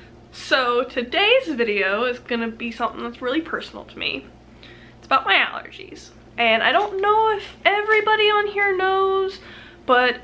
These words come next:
I am deathly, within, like, a few seconds, allergic to dairy, eggs, tree nuts. I'm also allergic to celery.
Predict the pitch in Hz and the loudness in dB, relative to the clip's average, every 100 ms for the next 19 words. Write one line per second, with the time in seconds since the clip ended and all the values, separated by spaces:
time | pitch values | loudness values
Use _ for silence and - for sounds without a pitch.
0 | - 254 311 339 339 214 214 208 214 214 | 0 4 4 2 -4 -6 -4 -6 -8 -12
1 | - - - - - 196 277 381 392 - | -16 -6 -4 -4 -6 -6 0 2 0 -6
2 | - - 196 - 180 185 208 220 - - | -18 -14 -14 -10 -10 -8 -10 -12 -12 -10
3 | - 269 - 247 233 160 214 - - - | -6 -6 -2 -4 -2 -4 -6 -8 -16 -20
4 | - - - - 196 214 226 254 254 - | -20 -20 -20 -6 0 0 0 -2 -8 -10
5 | 220 202 190 240 311 - - - - - | -8 -6 -4 -4 -6 -14 -20 -20 -20 -2
6 | 214 185 185 285 415 - - - - - | 2 2 4 2 0 -8 -20 -20 -20 -20
7 | - - - 220 185 214 - - - - | -20 -6 0 2 2 -2 -6 -16 -20 -20
8 | - - - - - 254 226 202 180 190 | -20 -20 -20 -16 -6 0 2 2 2 0
9 | 302 - - - - - - - - - | 0 -8 -20 -20 -20 -20 -20 -20 -20 -20
10 | - - - - - 220 214 294 311 359 | -20 -20 -20 -10 0 2 2 0 -2 -2
11 | 349 320 240 233 226 233 - - 247 226 | 0 2 2 2 0 -8 -10 -8 -4 -4
12 | 226 233 - 269 202 180 190 320 | -6 -8 -2 0 2 0 -2 -4